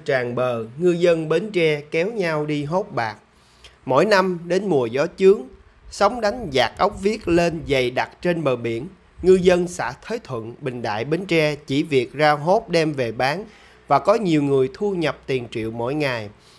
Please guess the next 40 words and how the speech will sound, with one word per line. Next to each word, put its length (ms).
Mỗi 180
năm, 380
cứ 100
khoảng 320
tháng 260
mười 160
âm 180
lịch 220
là 180
vào 220
mùa 220
gió 200
chướng, 300
gió 200
thổi 300
từ 280
hướng 220
đông 240
bắc, 160
tạo 200
nên 220
những 200
con 240
sóng 300
lớn 360
xô 340
dạt 240
vào 160
bờ 240
biển 320
Cồn 280
Chày 200
mười, 340
xã 200
Thới 240
Thuận, 400
Bình 220
Đại, 220
Bến 180
Tre. 320